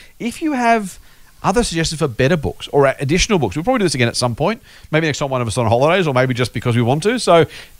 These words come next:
next time, if you've got a better book or a different book you think we should consider,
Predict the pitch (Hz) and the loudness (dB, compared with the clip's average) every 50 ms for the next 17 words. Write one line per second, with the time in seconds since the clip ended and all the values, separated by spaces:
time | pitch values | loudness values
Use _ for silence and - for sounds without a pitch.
0 | - - - 185 208 254 - - - 202 131 87 104 156 - 302 302 277 220 139 | -20 -12 -6 -2 -2 0 0 0 0 0 0 0 -2 -4 -4 -2 0 0 0 0
1 | - - 143 151 185 202 - - 254 269 - - - - 127 143 127 107 151 147 | -2 0 0 2 2 2 0 -2 -6 -6 -8 -12 -8 -2 0 0 2 2 0 0
2 | - 190 175 180 175 - 180 143 170 139 127 131 - 131 - 131 113 - - - | 0 0 -2 -4 -6 -6 -6 -8 -8 -8 -10 -10 -10 -10 -10 -8 -8 -6 -4 0
3 | - - 208 | 0 0 0